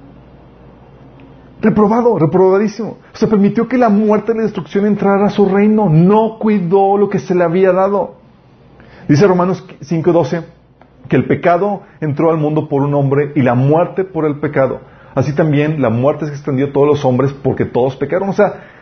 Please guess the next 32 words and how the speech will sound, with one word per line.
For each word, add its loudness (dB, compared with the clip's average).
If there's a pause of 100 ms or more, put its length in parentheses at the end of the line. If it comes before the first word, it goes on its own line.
(160)
el -2
pecado 0
y 2
la 0
muerte 0
entró 0
por 0 (280)
uno. -8 (1200)
No, 0 (120)
y, -2
y 2
ese -2
uno -2
no 0
es -4
Eva, -4
porque 0
el 2
encargado 0
fue -6 (1000)
Adán. -14 (960)
¿Estamos -4
conscientes 0
de, 0
de, -2 (100)
de -2
lo -2
fuerte -2
que -10
es -10
esto? -10 (840)
¿Sí? -2